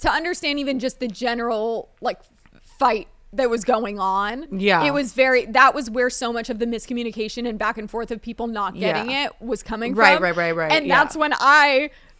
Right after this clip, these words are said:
Speaker 1: was probably the only person, 'cause Jesse's not gonna go on and, like, be responding to all these people.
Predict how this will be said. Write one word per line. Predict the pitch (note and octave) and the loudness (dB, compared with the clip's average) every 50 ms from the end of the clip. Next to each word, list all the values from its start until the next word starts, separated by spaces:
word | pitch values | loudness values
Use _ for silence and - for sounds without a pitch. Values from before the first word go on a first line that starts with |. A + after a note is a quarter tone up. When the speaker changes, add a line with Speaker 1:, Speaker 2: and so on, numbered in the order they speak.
| _ _ | _ _
Speaker 1:
was | - C4 B3+ D4 C#4+ A3+ G3 F3+ - _ - | -8 -2 0 0 0 0 -2 -8 -12 _ -10
probably | - - C4 C#4 D4+ C#4+ F4+ D4 D4 F4 D4+ D4+ | -6 0 2 2 4 4 2 0 2 2 2 2
the | B3+ D4 D#4+ D4+ - - | 2 0 0 0 0 2
only | A#3 B3+ C4+ D4 C#4+ C#4+ C#4 C4+ | 4 4 4 4 0 -4 -4 -4
person, | - - C#4 D#4 D4+ - - - | -4 -4 -4 -4 -4 -4 -6 -6
'cause | C#4+ C#4 A#3 - | -6 -6 -4 -2
Jesse's | B3+ D4+ D#4+ - D#4 C#4+ | -2 -2 -2 -4 -6 -6
not | D4+ C4 B3+ - | -6 -6 -6 -6
gonna | A#3 A3+ | -6 -6
go | G#3+ A3+ A3 G3+ | -4 -4 -4 -2
on | G3+ G#3 A3 A3 A3 | -2 -2 -2 -4 -4
and, | G#3 - A3+ A#3+ A#3 | -6 -8 -8 -6 -6
like, | A3 G#3+ G#3 - - _ _ _ _ - - F#3+ - - - A#3 G3+ G3+ | -8 -8 -10 -14 -20 _ _ _ _ -20 -20 -20 -20 -16 -12 -10 -6 -2
be | C4+ C4 C#4 | -2 0 0
responding | C4 C4 B3 - C4 C4+ C4 C4+ C4+ C4 | 0 0 -2 0 0 0 0 0 -2 -2
to | C4 A#3 | -2 -4
all | G#3 - | -4 -4
these | G3+ G#3+ G#3+ - | -6 -8 -8 -2
people. | - E4 G4+ - C4+ C4 B3 A#3+ B3+ - | 0 2 2 2 2 2 2 0 -2 -4